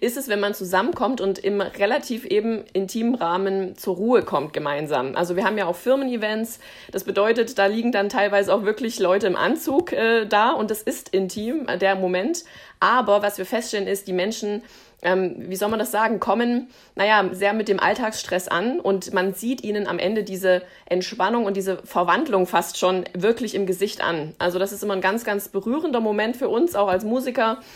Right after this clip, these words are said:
Man sieht, dass die Leute loslassen konnten, dass sie, ähm, vielleicht sogar Lösungen, ähm, Inspiration neu bekommen haben. Und, ähm, das wiederum, ähm, ist es den Leuten auch wert. Also viele, ähm, kommen dann auch doppelt oder dreifach, ähm,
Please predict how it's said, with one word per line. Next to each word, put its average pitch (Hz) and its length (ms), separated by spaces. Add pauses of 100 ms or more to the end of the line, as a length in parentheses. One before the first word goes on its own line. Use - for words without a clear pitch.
(320)
Man 196 180
sieht, 247 240
dass 220 100
die 202 80
Leute 196 200
loslassen 240 600
konnten, 226 420
dass 190 180
sie, 190 180
ähm, 175 540
vielleicht 196 360
sogar 185 220
Lösungen, 247 760
ähm, 180 220
Inspiration 208 800
neu 226 180
bekommen 208 420
haben. 190 360 (480)
Und, 190 380
ähm, 180 420
das 240 300
wiederum, 208 560
ähm, 180 280
ist - 260
es 233 140
den 185 160
Leuten 175 300
auch 170 220
wert. 170 380
Also 180 200
viele, 226 440
ähm, 185 160
kommen 202 260
dann 185 160
auch 175 160
doppelt 202 320
oder 175 160
dreifach, 220 560 (120)
ähm, 180 360